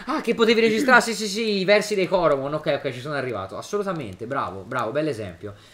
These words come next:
Grazie a Degli Innocenti che si abbona per il quinto mese. Grazie allo zio Atlas che si abbona per la prima volta. Grazie a Zeta Vengeance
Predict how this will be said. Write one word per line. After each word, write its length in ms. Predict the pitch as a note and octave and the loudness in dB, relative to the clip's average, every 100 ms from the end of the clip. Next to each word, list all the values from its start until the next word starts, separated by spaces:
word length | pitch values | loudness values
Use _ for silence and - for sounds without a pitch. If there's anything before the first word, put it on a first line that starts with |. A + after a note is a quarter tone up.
| - | -12
Grazie 280 | D#3 G3+ A#3 | -4 -2 -2
a 20 | |
Degli 200 | F#3+ F3 | 0 -2
Innocenti 540 | E3+ E3 D3+ E3 C3+ C3 | -4 -8 -6 -6 -6 -8
che 100 | A#2+ | -8
si 100 | B2+ | -8
abbona 240 | A#2+ C3+ | -6 -6
per 100 | A#2+ | -6
il 80 | A#2+ | -8
quinto 260 | C#3 C3 | -10 -8
mese. 220 | D#3 G3 - | -8 -6 -4
Grazie 260 | D3 D3+ | -6 -6
allo 120 | C3+ B2 | -8 -8
zio 240 | D3 E3+ | -4 -6
Atlas 540 | D#3 A#2 A2 G2 - | -6 -10 -8 -10 -10
che 80 | G#2 | -14
si 80 | G#2 | -12
abbona 180 | A2+ B2+ | -8 -8
per 120 | A2 | -8
la 40 | |
prima 160 | A2 C#3 | -8 -8
volta. 200 | F#3 E3 | -8 -8
Grazie 200 | A#2 A2+ | -10 -10
a 40 | |
Zeta 220 | G#2+ D3+ A#2 | -8 -8 -8
Vengeance 840 | C3 C#3 D3+ D#3 E3 D#3 - F3+ | -8 -10 -8 -8 -10 -12 -10 -10